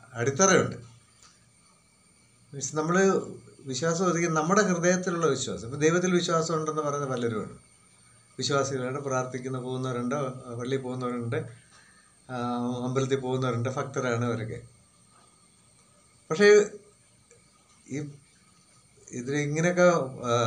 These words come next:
പ്രാർത്ഥനയും കാര്യങ്ങളുമായിട്ട് പോകുന്നവർക്ക് പോലും എല്ലാവർക്കും അത് കിട്ടുന്നില്ല. ആ,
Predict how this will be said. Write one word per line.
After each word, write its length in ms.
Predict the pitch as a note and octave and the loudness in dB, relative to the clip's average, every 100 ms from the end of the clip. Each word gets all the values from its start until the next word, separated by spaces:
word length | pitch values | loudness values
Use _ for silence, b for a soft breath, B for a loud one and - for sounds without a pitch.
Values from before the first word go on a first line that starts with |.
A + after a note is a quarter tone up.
| A2 A2 - - - | 0 -2 -10 -20 -10
പ്രാർത്ഥനയും 540 | - B2 B2 C#3+ D3 D3 | -2 -2 -2 -2 -2 0
കാര്യങ്ങളുമായിട്ട് 540 | C3+ C#3+ D3 C#3+ C#3+ | 0 0 0 0 0
പോകുന്നവർക്ക് 1160 | D#3 C3+ C#3+ D3+ D3+ D#3 D#3 D#3 D3 D#3+ D#3+ D#3 | 0 0 2 0 0 4 4 4 0 -2 0 0
പോലും 460 | C#3+ C#3+ D#3+ G3 - B B B B - | 0 2 2 0 -6 B B B B 0
എല്ലാവർക്കും 720 | F3 F#3+ G3 G3 F3+ G#3 G#3 - - - - | 4 8 8 6 4 0 -2 -12 -20 -18 -6
അത് 180 | D3 D#3 | -4 -2
കിട്ടുന്നില്ല. 460 | E3 - D3 A#2 - - - - - - - - - - - - - - - - - | -2 0 2 0 -2 -10 -18 -20 -20 -20 -20 -20 -20 -20 -20 -20 -20 -20 -20 -20 -12
ആ, 40 | - | -2